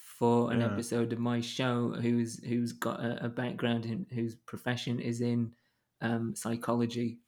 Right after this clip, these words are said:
Speaker 1: particularly within online communities and social media. And they described it to me in a way that was really kind of clear and definitive and made a lot of sense. And that is,
Speaker 2: Yeah.
Speaker 1: like, the internet and social media as a whole is essentially a tool.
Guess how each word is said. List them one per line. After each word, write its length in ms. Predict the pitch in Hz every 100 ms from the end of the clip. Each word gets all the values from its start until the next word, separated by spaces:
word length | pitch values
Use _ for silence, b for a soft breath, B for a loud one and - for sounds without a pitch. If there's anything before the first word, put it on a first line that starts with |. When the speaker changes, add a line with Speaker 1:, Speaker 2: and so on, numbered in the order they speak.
| _ -
Speaker 1:
particularly 520 | - 131 113 120 120
within 340 | 117 113 113 110
online 400 | 117 113 113 107
communities 680 | 113 113 117 117 120 120 120
and 100 | 113
social 400 | 113 113 117 117
media. 420 | 117 117 117 113 _ _ _ -
And 120 | 143
they 100 | 196
described 540 | 180 175 170 160 139
it 120 | 131
to 100 | -
me 160 | 127 123
in 80 | 120
a 60 |
way 200 | 120 120
that 160 | 113 -
was 180 | 117 117
really 540 | 127 135 139 131 131
kind 320 | - 120 120
of 260 | 117 117 -
clear 540 | - 123 120 117 120 - _ _ _ -
and 120 | 113
definitive 580 | 107 - 117 110 113 113
and 140 | 113
made 200 | 113 113
a 60 | 113
lot 260 | 117 -
of 100 | 110
sense. 560 | - 110 110 - - -
And 220 | 107 110 120
that 180 | 110 131
is, 120 | 117
Speaker 2:
Yeah. 40 | 117
Speaker 1:
like, 180 | 113
the 160 | 120 -
internet 460 | 151 - 131 120 -
and 120 | 120
social 420 | - 117 117 117
media 420 | 117 120 117 117
as 140 | 113 117
a 60 |
whole 460 | 117 139 127 127 120 _ _ _ -
is 140 | 117
essentially 720 | 110 120 120 - 117 113 - -
a 120 | -
tool. 520 | - - 123 113 -